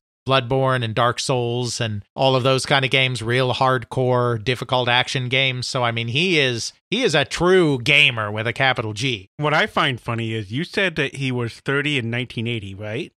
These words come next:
Speaker 1: Yeah.
Speaker 2: So add forty years to that. So he's in his seventies and he's doing hardcore gaming. <laughs>
Speaker 1: Yeah. I mean, you know, I doubt he's setting any records doing it, but yeah, no, he thoroughly enjoys games, and he plays them even more now, even than he did when he was younger,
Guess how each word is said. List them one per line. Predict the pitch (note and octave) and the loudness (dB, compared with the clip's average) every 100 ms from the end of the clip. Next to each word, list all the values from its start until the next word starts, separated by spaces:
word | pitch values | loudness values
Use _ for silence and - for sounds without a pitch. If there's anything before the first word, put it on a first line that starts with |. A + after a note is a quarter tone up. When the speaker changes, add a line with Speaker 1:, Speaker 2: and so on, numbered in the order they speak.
| - | -4
Speaker 1:
Yeah. | C4 B2+ _ | -2 -2 _
Speaker 2:
So | C3+ C3 B2+ B2 A#2 A#2 - | -4 -2 -2 -2 -4 -8 -4
add | C#3 D#3+ | -2 -2
forty | - D#3+ D#3 | -2 -4 -2
years | C3+ C3+ G3 G#3 | -2 0 -2 -4
to | D#3 A#2 | -6 -4
that. | A2 A#2+ - | -4 -4 -6
So | C3+ | -6
he's | A#2+ G3 G#3 | -4 -4 -4
in | C#3 | -4
his | A2+ | -4
seventies | F#3+ D#4+ C#4 - - - _ | -4 -4 -6 -10 -16 -20 _
and | D#3 C#3+ | -2 0
he's | F3+ E3+ | 0 0
doing | C#3+ F3+ A3 G#3+ G3 | 0 2 2 2 2
hardcore | D#3+ F#3+ F#3+ - G3 F#3+ | 4 4 2 2 2 4
gaming. | F#3 A3+ A#3 D3+ C3 - | 4 2 2 0 -2 -4
<laughs> | A3 - - | -4 -6 -4
Speaker 1:
Yeah. | B3+ G4+ A3+ C#3 | 4 6 8 8
I | C3+ D#3+ | 6 4
mean, | F3+ G3 | 2 0
you | A3+ | 2
know, | D#3+ | 4
I | E3+ F3 | 6 6
doubt | F3 F3 | 6 4
he's | C#3+ - | 2 0
setting | E3 D3+ C3+ | 2 0 -2
any | B2+ | -4
records | A2+ G3 C4 D3 A#2+ A2+ - | 2 2 2 0 -2 -6 -2
doing | C3+ A2 G2 | -2 -2 -6
it, | F#2+ F3 - D3 - | -4 -6 -6 -6 -2
but | C3 C3 | 0 -2
yeah, | D3+ G#3+ A#2 | -2 -2 0
no, | D3 C#3+ | -2 -2
he | D3+ F3+ F#3+ | -2 -2 -4
thoroughly | - - E3+ G3+ G3 C#3 B2 B2+ | -6 0 2 4 2 2 0 0
enjoys | C3+ B2 A#2 B2+ B2+ A2+ G#2+ G2 - - _ - | -4 -6 -4 -4 -2 -4 -6 -8 -12 -14 _ 2
games, | D3 C#3 G#2+ B2+ | 4 4 0 -4
and | |
he | B2 | -4
plays | - D#3 C3+ | 0 0 2
them | D3 | 0
even | C3 B2+ | -2 -2
more | B2+ C3+ B2 | -2 0 2
now, | B2 E3 B2+ | 2 4 2
even | A#2 A#2+ | 0 -4
than | A#2 | -4
he | A#2+ | -2
did | A#2+ A#2 A2+ | -2 -2 -4
when | A#2+ | -2
he | A#2+ | 0
was | A2+ | 0
younger, | A#2 B2+ D3+ F2 | 0 0 -2 -4